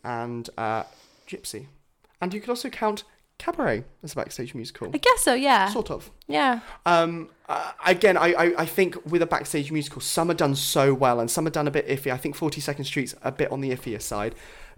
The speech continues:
Speaker 1: but something like Cabaret, if we can include that as a backstage musical, and Chorus Line, it's both making a critri-, a critique
Speaker 2: Critique.
Speaker 1: on,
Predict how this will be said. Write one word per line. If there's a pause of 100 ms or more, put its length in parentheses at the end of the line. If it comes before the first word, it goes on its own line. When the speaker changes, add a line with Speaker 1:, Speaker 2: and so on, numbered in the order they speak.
Speaker 1:
but
something
like
Cabaret,
if
we
can
include
that
as
a
backstage
musical,
and
Chorus
Line, (400)
it's (320)
both
making
a
critri-,
a (100)
critique
Speaker 2:
Critique.
Speaker 1:
on,